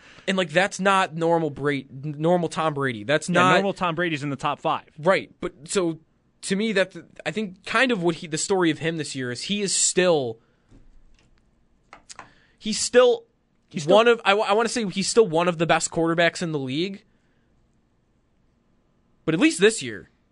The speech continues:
Speaker 1: he wasn't even in the conversation for the best quarterback in
Speaker 2: He's
Speaker 1: the
Speaker 2: not,
Speaker 1: league.
Speaker 2: he's not the same Tom Brady that we've had to deal with. He's just Tom Brady in a different version that we've had to deal with, and they're still doing the same thing that they've done as a team.
Speaker 1: Exactly, and that's why, to me, if they win on Sunday, that's gonna be very frustrating. It's gonna be doubly frustrating,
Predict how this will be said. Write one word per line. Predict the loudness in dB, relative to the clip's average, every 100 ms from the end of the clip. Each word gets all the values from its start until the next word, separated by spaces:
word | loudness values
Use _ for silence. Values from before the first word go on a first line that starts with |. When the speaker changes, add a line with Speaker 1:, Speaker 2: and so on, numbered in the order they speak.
| _ _ _ _ _ _ -8
Speaker 1:
he | -4
wasn't | 0 2
even |
in | 2
the |
conversation | 0 -2 -2 -2 -2 0 -2 -6 -14
for | -10
the | -4
best | -4 -4
quarterback | -6 -12 -6
in |
Speaker 2:
He's | -6 -4
Speaker 1:
the |
Speaker 2:
not, | -4 -4
Speaker 1:
league. | -8
Speaker 2:
he's | -8
not | -6 -6
the | -6
same | -6 -6 -6 -4 -6
Tom | -8 -8 -6
Brady | -6 -6
that | -6 -6
we've | -8
had | -8
to | -8
deal | -6 -4
with. | -4
He's | -4 -6
just | -4 -6 -4
Tom | -6 -4
Brady | -4 -4 -4 -4
in | -4
a | -4
different | -6 -6 -6
version | -6 -4
that | -8 -8
we've | -12
had | -10
to | -10
deal | -8 -6
with, | -8 _ _ _
and | -8 -6
they're |
still | -6 -4 -4
doing | -4 -6
the | -6
same | -6 -6 -6
thing | -6
that | -4
they've | -4 -4 -4
done | -4 -4
as | -6 -12
a |
team. | -16 -14
Speaker 1:
Exactly, | -4 -2 -2 -6
and | -6
that's | -6 -4
why, | -4
to | -4 -6
me, | -6
if | -2
they | -2
win | -2 -2 -2 -2
on | -4 -6 -6
Sunday, | -6 -4 -4 -4 -4
that's | -6 -8
gonna | -10
be | -10
very | -6 -6 -4
frustrating. | 0 0 0 -2 -2 -2
It's | -4
gonna | -2 -2
be | 0
doubly | 2 2 -2
frustrating, | -6 -10 -10 -14 -14